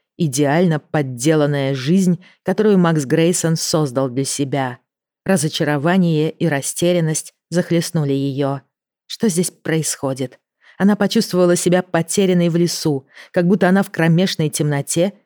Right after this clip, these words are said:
и ничто не освещает ей путь. Не за что ухватиться, никаких зацепок. Вокруг слишком много секретов,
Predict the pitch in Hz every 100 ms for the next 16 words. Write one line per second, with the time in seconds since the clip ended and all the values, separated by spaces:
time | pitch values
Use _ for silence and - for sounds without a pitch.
0 | _ - 196 190 240 220 202 - 180 -
1 | 170 165 170 165 - 143 123 - _ _
2 | _ - 208 180 139 - 147 - 160 -
3 | 143 - 147 - _ _ 208 226 226 226
4 | 190 196 - 143 - 139 - _ _ -
5 | 208 214 214 - 202 - 185 180 175 175
6 | - 170 170 151 147 -